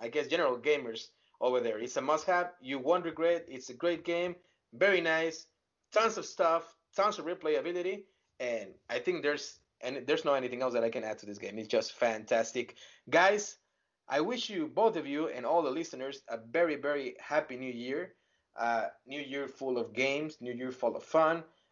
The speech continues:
And I'm looking forward to discover more games next year and play more games, the games that you have that we haven't played,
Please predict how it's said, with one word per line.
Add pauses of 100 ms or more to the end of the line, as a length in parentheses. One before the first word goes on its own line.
(120)
And (180)
I'm
looking
forward
to
discover
more
games
next
year
and
play
more
games,
the
games
that
you
have
that
we
haven't
played,